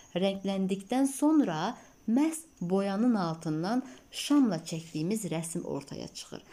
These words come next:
D bəndində qeyd olunan, ə, xüsusiyyətlər aiddir fotokopiya rəsm texnikasına.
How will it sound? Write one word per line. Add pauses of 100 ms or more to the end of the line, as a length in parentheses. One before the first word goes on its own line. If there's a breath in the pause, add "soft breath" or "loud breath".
(300 loud breath)
D
bəndində
qeyd
olunan, (220)
ə, (280)
xüsusiyyətlər
aiddir (320 loud breath)
fotokopiya (180)
rəsm (160)
texnikasına.